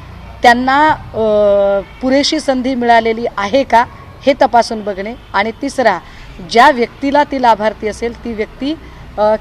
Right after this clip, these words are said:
किती त्यांचा, अ, एकूण त्या समाजाची एकूण किती ग्रोथ झालेली आहे हे तपासून बघणे. पण या सगळ्यांमध्ये इम्पिरिकल डाटा असा एक दोन महिन्यात तयार होत नाही.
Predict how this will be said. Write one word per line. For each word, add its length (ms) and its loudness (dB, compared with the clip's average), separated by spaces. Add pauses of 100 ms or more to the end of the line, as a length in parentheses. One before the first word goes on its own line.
किती 220 -2
त्यांचा, 540 4 (100)
अ, 240 0
एकूण 440 -2
त्या 180 -2
समाजाची 680 -2
एकूण 240 -8
किती 240 -8
ग्रोथ 240 -2
झालेली 440 -8
आहे 220 -4
हे 160 -12
तपासून 420 -8
बघणे. 240 -14 (640)
पण 120 6
या 300 4
सगळ्यांमध्ये 680 -2
इम्पिरिकल 560 -4
डाटा 320 0
असा 300 -4
एक 260 -6
दोन 140 -2
महिन्यात 400 -6
तयार 300 -2
होत 220 -10
नाही. 340 -8